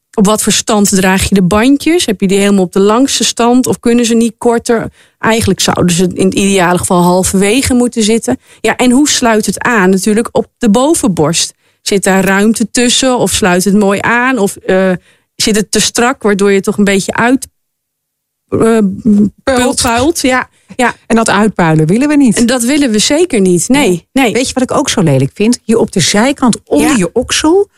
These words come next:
Speaker 2: dat er dan een kwap overheen gaat. Dat
Speaker 1: Ja.
Speaker 2: heeft natuurlijk niks met je borst te maken.
Speaker 1: Ja.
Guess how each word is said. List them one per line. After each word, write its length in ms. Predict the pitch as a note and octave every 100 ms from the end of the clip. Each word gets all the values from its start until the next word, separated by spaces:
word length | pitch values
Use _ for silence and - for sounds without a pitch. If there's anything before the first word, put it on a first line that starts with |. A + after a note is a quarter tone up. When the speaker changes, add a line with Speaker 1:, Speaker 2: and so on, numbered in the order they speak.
| _ _
Speaker 2:
dat 200 | A#3+ B3
er 80 | A#3
dan 220 | G#3+ G#3+
een 180 | - F3 -
kwap 440 | - B3 D#4 -
overheen 640 | - D3+ - C#3 C3+ B2+ B2+
gaat. 380 | D3+ A#2+ B2 -
Dat 120 | G#3
Speaker 1:
Ja. 60 | B3
Speaker 2:
heeft 140 | A3+
natuurlijk 260 | G3 G#3+ C4+
niks 120 | -
met 140 | F#3
je 80 | D#3
borst 320 | C3+ C#4+ -
te 80 | -
maken. 440 | C#3 A#2+ B2 -
Speaker 1:
Ja. 80 | B3+